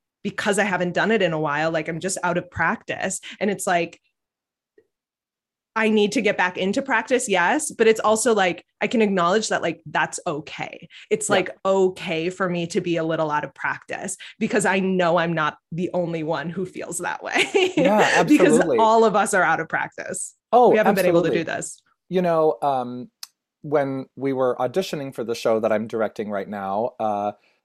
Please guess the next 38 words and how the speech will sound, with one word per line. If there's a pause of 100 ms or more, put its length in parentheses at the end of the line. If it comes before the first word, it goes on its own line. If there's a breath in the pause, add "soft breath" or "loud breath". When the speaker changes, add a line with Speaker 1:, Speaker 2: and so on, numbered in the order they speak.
(180)
Speaker 2:
uh,
one
of
our (240)
creative
team
members,
before
the
first
group
of
callback (260)
folks
came
in, (460 soft breath)
um, (240)
before
they
came
in,
she
said, (640)
"Just
keep
in
mind
that
everyone
we
see
is
a
different
person
than
they
were